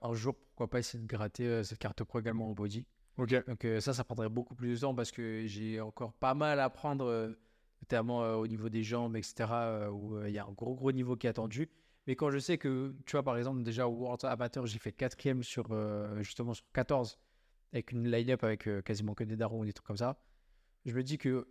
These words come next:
Speaker 1: dans quelques, d'ici quelques années, il y a moyen. Et là, l'objectif,
Speaker 2: Ouais, t'auras ta place.
Speaker 1: c'est juste de, euh, faire le max, arriver, euh, sur un pro show en men's physique, faire le taf et, euh, essayer de faire au moins top trois, euh, en pro men's physique, ce serait vraiment cool au championnat du monde.
Speaker 2: Ok.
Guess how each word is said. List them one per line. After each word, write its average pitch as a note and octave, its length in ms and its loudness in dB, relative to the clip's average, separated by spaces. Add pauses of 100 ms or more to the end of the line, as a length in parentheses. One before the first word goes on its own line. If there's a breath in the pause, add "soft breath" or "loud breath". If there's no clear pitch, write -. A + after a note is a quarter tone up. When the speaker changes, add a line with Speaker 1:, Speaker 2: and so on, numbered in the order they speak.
Speaker 1:
dans C3 220 2
quelques, D3+ 260 2
d'ici B2+ 300 -8
quelques B2 280 -2
années, C3 200 2
il B2 60 2
y B2+ 40 2
a B2 60 6
moyen. A#2+ 400 2
Et A2 180 0
là, A2 120 2
l'objectif, A2 460 -4
Speaker 2:
Ouais, E3 120 2
t'auras A2+ 160 4
ta B2+ 100 -2
place. C#3 180 0
Speaker 1:
c'est A2+ 100 0
juste A#2 320 -4
de, A2+ 120 -2
euh, G#2+ 600 -2 (280)
faire - 220 2
le C3 80 4
max, C#3 360 0
arriver, A#2+ 440 0
euh, A2+ 240 -2 (760)
sur C3+ 300 -2
un B2+ 200 4
pro C3+ 260 -2
show C3+ 380 2
en C3+ 60 -2
men's B2+ 200 0
physique, B2 320 -8
faire A#2+ 160 -4
le A2+ 100 0
taf C3+ 380 -2 (100)
et, A2 200 -2
euh, G#2+ 300 -2
essayer B2+ 280 -2
de B2+ 100 2
faire B2 180 -2
au C3 60 0
moins C#3 120 -2
top D3 240 -4
trois, F3+ 340 0
euh, D3 440 -2
en C3+ 200 -2
pro - 200 -6
men's C#3+ 160 0
physique, C#3+ 200 -6
ce - 100 -12
serait - 180 -2
vraiment A#2+ 140 2
cool B2+ 200 -2
au A#2 100 4
championnat A2+ 340 0
du G#2 120 -4
monde. A#2 240 -2 (200)
Speaker 2:
Ok. A2 240 0